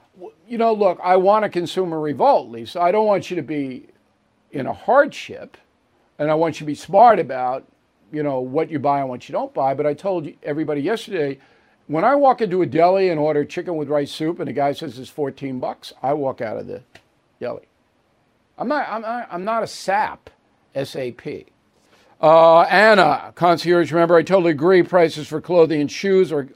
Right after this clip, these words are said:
already extremely high. It's mostly junk. I never go to the coffee places. I make my own coffee."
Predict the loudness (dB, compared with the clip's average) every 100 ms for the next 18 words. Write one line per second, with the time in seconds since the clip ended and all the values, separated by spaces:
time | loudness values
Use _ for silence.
0 | _ 2 4 4 2 0 -2 -2 -2 0
1 | 4 4 2 -4 -10 _ -20 _ _ -12
2 | 0 0 2 0 -2 2 6 6 4 -6
3 | -20 -20 _ _ _ _ _ _ -4 0
4 | 4 4 4 6 6 8 4 2 0 0
5 | 2 6 6 4 -6 -6 -10 -10 -12 -12
6 | -14 -20 _ -6 -4 0 2 2 -2 -4
7 | -10 -12